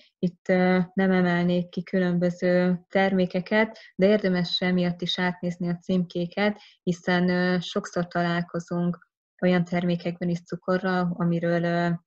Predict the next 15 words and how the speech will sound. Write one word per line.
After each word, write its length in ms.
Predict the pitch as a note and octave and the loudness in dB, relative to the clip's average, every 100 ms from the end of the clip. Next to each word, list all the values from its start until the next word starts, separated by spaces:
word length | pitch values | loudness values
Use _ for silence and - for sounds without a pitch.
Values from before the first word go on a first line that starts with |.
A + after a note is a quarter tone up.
| _ | _
nem 200 | E3 E3 | -4 -4
gondolnánk. 760 | E3 D#3+ D#3+ D#3 D#3 D#3 D#3+ _ _ _ _ _ _ _ - | -2 -4 -4 -6 -6 -10 -12 _ _ _ _ _ _ _ -6
Ez 140 | F#3+ F#3 | -2 0
is 180 | F#3 | 0
alátámasztja 800 | F3+ F3+ F3 F3 E3+ E3+ E3+ - | 0 0 0 -2 -2 -2 -6 -6
egyébként 540 | F3 F3 F3 - E3+ - | -4 -4 -8 -6 -8 -4
azt, 240 | F3 - | -6 -4
hogy, 280 | F3 E3+ E3 | -2 -2 0
ö, 220 | E3+ E3+ E3+ - - | 0 0 -2 -6 -10
érdemes 440 | - F3+ F3+ F3 - | 0 2 2 -2 -2
minél 300 | F3 F3 E3+ | -2 -2 -4
több 240 | - E3 | -2 -4
dolgot 400 | D#3+ E3 E3 E3+ | 0 -4 -2 -4
magunknak, 600 | F3+ F#3 F3+ E3 E3+ - | -2 0 0 0 -4 -2
ö, 220 | F3 E3+ | 0 0